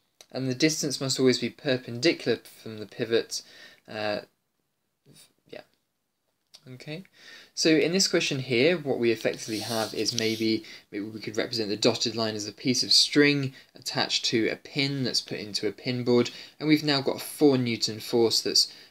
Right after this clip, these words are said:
pushing the string in this direction. Calculate the moment of this force. Well, here the distance is equal to two, the force is equal to four. It meets, the force and the string are me-, meeting at a right angle,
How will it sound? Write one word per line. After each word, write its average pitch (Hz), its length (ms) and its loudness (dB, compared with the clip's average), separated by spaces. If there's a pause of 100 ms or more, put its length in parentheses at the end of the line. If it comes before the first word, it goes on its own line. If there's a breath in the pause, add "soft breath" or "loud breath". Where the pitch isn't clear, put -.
(120 loud breath)
pushing 131 380 0
the 101 80 -6
string 110 500 0 (220)
in 107 220 -14
this - 220 0
direction. 98 640 -6
Calculate 131 480 2
the 113 60 -6
moment 117 560 0
of - 100 -12
this - 220 -2
force. - 580 4 (580 loud breath)
Well, 156 160 0
here 147 200 6
the 135 100 4
distance 143 760 2
is 123 200 0
equal 123 400 2
to 101 540 -2 (100)
two, 160 440 2 (420 soft breath)
the 110 80 -10
force 135 400 4
is 113 120 0
equal - 260 0
to 98 120 -4
four. 135 460 2 (560 soft breath)
It 131 160 -2
meets, 156 500 4
the 131 140 0
force 165 500 6
and 135 240 0
the 113 80 -2
string 135 580 2
are 110 120 -4
me-, 120 360 -2
meeting 123 400 -4
at 85 100 -4
a 104 40 -4
right 135 400 0
angle, 131 400 4